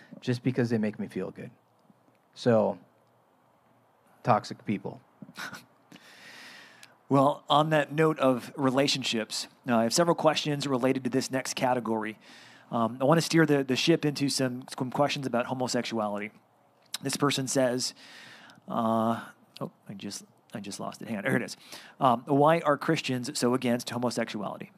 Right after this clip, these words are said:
Speaker 2: I know it says in the Bible that it's a sin, but most Christians are extremely homophobic and unloving to people who can't control their attractions. They treat homosexuality like it's the worst sin imaginable,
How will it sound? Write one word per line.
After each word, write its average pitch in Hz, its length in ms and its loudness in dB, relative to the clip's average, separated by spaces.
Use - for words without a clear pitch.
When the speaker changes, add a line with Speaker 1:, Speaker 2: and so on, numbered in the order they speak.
Speaker 2:
I 120 80 -2
know 151 140 6
it 160 100 2
says 151 220 2
in 143 60 -4
the 135 60 2
Bible 151 400 4
that 127 200 -2
it's - 320 -4
a 131 40 -8
sin, 151 440 2
but 123 260 0
most 131 400 0
Christians 135 420 0
are 123 80 2
extremely 139 500 -2
homophobic 147 580 0
and 139 120 2
unloving 165 380 4
to 147 60 0
people 131 240 2
who 139 100 4
can't 147 240 0
control 156 360 0
their 135 140 2
attractions. 120 680 -4
They 127 80 -2
treat 151 180 2
homosexuality 147 720 2
like 139 160 2
it's 131 100 -6
the 139 100 2
worst 147 300 0
sin 165 100 0
imaginable, 131 680 -2